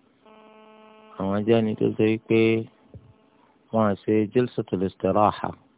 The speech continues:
Ìjókòó tá a máa ń jókòó lẹ́yìn rákà alákọ̀ọ́kọ́ ká tó dìde lọ sẹ́lẹ̀ kejì, lẹ́yìn ẹlẹ́kẹta ká tó dìde lọ sẹ́lẹ̀ kẹrin.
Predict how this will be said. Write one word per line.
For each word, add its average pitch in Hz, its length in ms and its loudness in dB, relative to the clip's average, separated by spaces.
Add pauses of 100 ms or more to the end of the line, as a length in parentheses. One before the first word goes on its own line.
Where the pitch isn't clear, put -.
(1000)
Ìjókòó 107 360 0
tá 107 140 0
a 104 40 0
máa 101 160 -2
ń 98 100 -6
jókòó 107 420 -2
lẹ́yìn 104 280 0
rákà 101 260 0
alákọ̀ọ́kọ́ 95 640 -2
ká 101 140 -6
tó 104 160 -8
dìde 101 300 -8
lọ 92 160 -4
sẹ́lẹ̀ 104 340 -4
kejì, - 400 -10
lẹ́yìn 107 260 -4
ẹlẹ́kẹta 98 540 -4
ká 101 180 -8
tó - 140 -10
dìde - 300 -8
lọ 90 160 -4
sẹ́lẹ̀ 101 320 -4
kẹrin. 85 360 -10